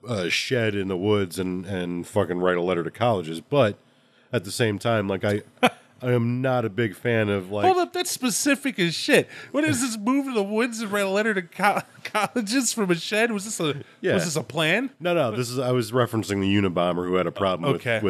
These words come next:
Speaker 1: with technology and felt that technology was leading to the downfall of humankind.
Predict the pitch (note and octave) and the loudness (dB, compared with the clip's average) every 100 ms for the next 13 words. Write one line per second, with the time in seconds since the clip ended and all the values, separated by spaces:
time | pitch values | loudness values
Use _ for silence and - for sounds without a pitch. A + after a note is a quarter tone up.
0 | - - G#2 G2 F#2 F2 F2+ E2 E2+ D#2+ | -4 -2 -2 0 0 2 0 -2 -2 -4
1 | - _ _ _ _ _ - G#2+ - G2+ | -10 _ _ _ _ _ 0 0 0 -2
2 | G#2+ G2 G2+ F#2 F#2 F2 F#2 F2+ E2+ G2 | -2 0 2 2 0 -2 0 0 2 0
3 | F#2 F2+ F2 F#2+ F#2 F2 G2+ F#2 F2 G2 | 2 0 0 2 0 0 0 0 0 -2
4 | F2 A#2+ B2+ G2+ | -2 0 0 0